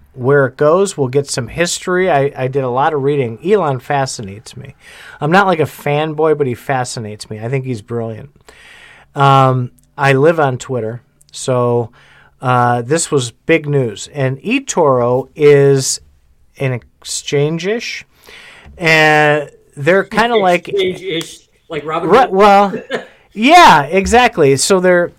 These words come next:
Speaker 1: they're, they do stocks and crypto, so they're more, uh, they more,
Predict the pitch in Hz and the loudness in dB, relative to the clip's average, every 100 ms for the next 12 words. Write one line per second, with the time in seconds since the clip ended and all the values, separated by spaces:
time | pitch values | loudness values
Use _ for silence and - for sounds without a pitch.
0 | - 170 185 175 170 - _ _ - - | -18 -6 0 0 0 -4 _ _ -20 -20
1 | - 175 214 208 196 - - 180 185 180 | -6 -2 0 0 -4 -4 2 4 4 2
2 | - - - 165 170 170 170 - - 190 | -10 -18 -6 0 0 0 -4 -8 -2 -2
3 | - 180 185 175 - 156 147 143 143 165 | 0 0 0 0 0 2 4 2 2 0
4 | 160 147 139 127 - 92 139 143 143 151 | 2 2 0 -4 -10 -12 -4 -2 -2 -6